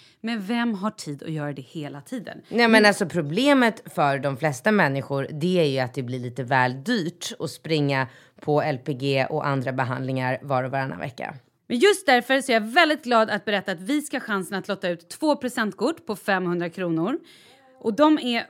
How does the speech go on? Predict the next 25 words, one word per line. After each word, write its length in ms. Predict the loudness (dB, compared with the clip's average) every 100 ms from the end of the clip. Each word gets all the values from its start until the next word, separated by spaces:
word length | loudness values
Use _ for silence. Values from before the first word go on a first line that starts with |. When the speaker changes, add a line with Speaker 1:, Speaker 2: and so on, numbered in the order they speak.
| -10
Speaker 1:
från 240 | -6 -4 -2
Boka 200 | -4 -4
Direkt 280 | -4 -4 -6
S 260 | -10 -8
C. 180 | -4 -4 -4 _ _
Så 120 | -8 -2
en 280 | 2 4 4
vinnare 240 | 4 2
får 120 | -2 -4
chansen 380 | -2 -2 -4
att 80 | -4
ge 100 | -2
både 200 | -4 -4
sig 220 | -2 -4
själv 560 | -4 -2 4 6 6 0
och 300 | -4 -4 -4
en 120 | -2
nära 220 | 0 -2
vän 540 | -2 0 2 2 2 0
eller 140 | -2
en 80 | -4
familjemedlem 800 | -4 -4 -2 -2 -2 0 2 2 0 -10 _
eller 200 | 0 2
någon 160 | 4 4
annan 320 | 4 0